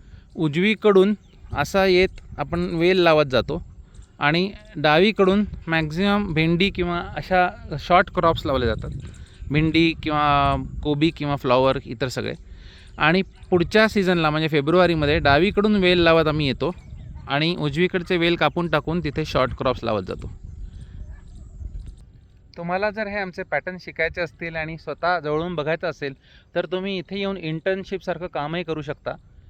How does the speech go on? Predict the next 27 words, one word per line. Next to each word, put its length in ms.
आमचं 240
आत्ता 220
भाजी 260
लावणं 220
चालू 260
आहे, 220
तसंच 240
नंतर 320
वेल 240
बांधणी 380
चालू 220
असते, 240
तेव्हा 180
कधी 200
तोडणी 360
चालू 220
असते. 280
तुम्ही 160
कुठल्याही 380
वेळेला 240
येऊन 240
आमच्या 300
शेतात 280
आमच्याबरोबर 400
काम 160
करू 180
शकता. 280